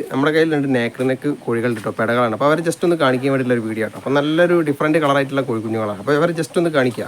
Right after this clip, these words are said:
പിന്നെ അതുപോലെ തന്നെ ഈ വേഗം പരിപാടിയും കാര്യങ്ങളൊക്കെ നടന്നുകൊണ്ടിരിക്കുന്നേ ഉള്ളൂ ട്ടോ. പിന്നെ അതുപോലെ തന്നെ നമ്മൾ ഫസ്റ്റ് ഇട്ട വീഡിയോയ്ക്ക് എല്ലാവരും കമന്റ് ഇടും ട്ടോ. ആ വീഡിയോയ്ക്കാണ് കമന്റ് ഇടേണ്ടതെന്ന് വിചാരിച്ചിട്ട്, പക്ഷേ അതിനല്ല, നമ്മൾ അതിനുള്ള വീഡിയോ ചെയ്യുന്നതായിരിക്കും മുന്നേ പറഞ്ഞിട്ട് അതിന് ശേഷമുള്ള വീഡിയോ കാണുക. അപ്പോൾ സബ്സ്ക്രൈബ് ചെയ്യാതെ ആരെയും കാണുന്നെങ്കിൽ സബ്സ്ക്രൈബ് ചെയ്യുക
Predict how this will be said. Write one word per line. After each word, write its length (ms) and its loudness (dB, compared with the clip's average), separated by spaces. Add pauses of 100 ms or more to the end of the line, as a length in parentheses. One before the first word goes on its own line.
പിന്നെ 160 2
അതുപോലെ 220 4
തന്നെ 180 4
ഈ 100 6
വേഗം 220 6
പരിപാടിയും 360 8
കാര്യങ്ങളൊക്കെ 360 6
നടന്നുകൊണ്ടിരിക്കുന്നേ 640 6
ഉള്ളൂ 220 4
ട്ടോ. 80 8 (120)
പിന്നെ 160 2
അതുപോലെ 220 2
തന്നെ 120 6
നമ്മൾ 200 4
ഫസ്റ്റ് 300 -2
ഇട്ട 180 4
വീഡിയോയ്ക്ക് 400 4
എല്ലാവരും 400 6
കമന്റ് 320 4
ഇടും 160 -2
ട്ടോ. 80 2 (140)
ആ 20 6 (100)
വീഡിയോയ്ക്കാണ് 560 2
കമന്റ് 300 4
ഇടേണ്ടതെന്ന് 400 4
വിചാരിച്ചിട്ട്, 440 2 (100)
പക്ഷേ 180 0
അതിനല്ല, 480 4 (320)
നമ്മൾ 160 2 (100)
അതിനുള്ള 300 2
വീഡിയോ 240 2
ചെയ്യുന്നതായിരിക്കും 440 0
മുന്നേ 220 2
പറഞ്ഞിട്ട് 280 0
അതിന് 160 -4
ശേഷമുള്ള 320 0
വീഡിയോ 260 2
കാണുക. 220 -2 (720)
അപ്പോൾ 200 4
സബ്സ്ക്രൈബ് 380 0
ചെയ്യാതെ 260 6
ആരെയും 200 4
കാണുന്നെങ്കിൽ 340 2
സബ്സ്ക്രൈബ് 380 0
ചെയ്യുക 180 2